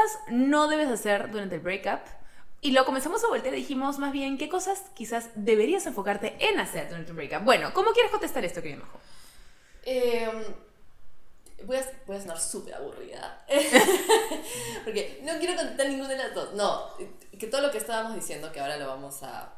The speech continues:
Speaker 2: a repetir, em, sí cae dentro del qué cosas puedes hacer o no. Pero creo que lo primero que yo diría es que tienes que a sincerarte con cómo te sientes y tienes que exteriorizar lo que sientes.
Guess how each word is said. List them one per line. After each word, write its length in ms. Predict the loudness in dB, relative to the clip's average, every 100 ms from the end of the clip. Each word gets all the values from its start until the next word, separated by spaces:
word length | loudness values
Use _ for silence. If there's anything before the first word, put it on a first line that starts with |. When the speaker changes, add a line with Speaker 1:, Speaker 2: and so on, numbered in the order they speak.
| -14
Speaker 2:
a 100 | -10
repetir, 440 | -8 -8 -10 -10 -10 -14 -10
em, 1040 | -4 -2 -2 -2 -2 -4 -6 -8 -12 -10 -10 -10 -14 -10
sí 180 | -6 -4
cae 260 | -2 0 -2
dentro 240 | -6 -8
del 440 | -6 -6 -8 -10 -14 -16
qué 100 | -14
cosas 240 | -12 -12 -8
puedes 240 | -8 -8
hacer 280 | -8 -8 -8
o 60 |
no. 180 | -8 -10
Pero 140 | -8 -2
creo 140 | -2
que 60 | 0
lo 180 | -4 -4
primero 460 | -4 0 0 -2
que 120 | -4 -6
yo 180 | -4
diría 580 | -4 -4 -4 -4 -6 -8 -12 -14 -14 -18 -12
es 360 | -8 -6 -8 -8 -10
que 100 | -8
tienes 360 | -6 -6 -6 -10
que 500 | -10 -6 -6 -10 -16 -16
a 80 | -10
sincerarte 880 | -8 -8 -6 -6 -4 -4 -4 -8 -10
con 240 | -10 -12
cómo 240 | -12 -12 -12
te 140 | -10
sientes 580 | -10 -10 -12 -12 -14 -14
y 60 | -16
tienes 340 | -14 -12 -12
que 240 | -12 -10 -6
exteriorizar 1080 | -6 -6 -6 -6 -4 -6 -6 -4 -4 -6 -12
lo 160 | -12 -12
que 80 | -10
sientes. 560 | -10 -10 -12 -14 -12